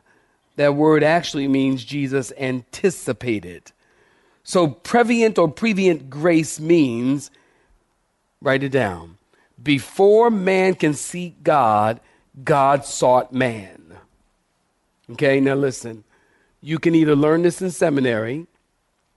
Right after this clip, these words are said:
and it costs you forty thousand dollars, or you can learn it right here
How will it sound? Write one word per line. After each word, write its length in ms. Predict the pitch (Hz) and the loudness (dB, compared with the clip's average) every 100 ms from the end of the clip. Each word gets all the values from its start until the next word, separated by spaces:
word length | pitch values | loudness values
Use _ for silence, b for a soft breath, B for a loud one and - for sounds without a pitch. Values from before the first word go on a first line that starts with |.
| _ _ _ _ _ _ B B B - | _ _ _ _ _ _ B B B -6
and 140 | 143 | -4
it 80 | 139 | 0
costs 260 | 151 139 151 | 0 0 -4
you 60 | |
forty 280 | - 151 151 | -6 -2 -2
thousand 380 | 151 139 143 160 | 0 0 -2 -2
dollars, 560 | 147 123 117 - - - _ _ _ _ _ _ _ _ _ _ _ _ _ B B B _ | -2 -2 -6 -14 -20 -20 _ _ _ _ _ _ _ _ _ _ _ _ _ B B B _
or 260 | 165 165 165 | 2 4 4
you 140 | 165 | 2
can 160 | 170 156 | 4 4
learn 160 | 151 | 4
it 40 | 147 | 4
right 240 | 156 147 | 2 0
here 420 | 147 147 147 180 | 0 0 -2 -6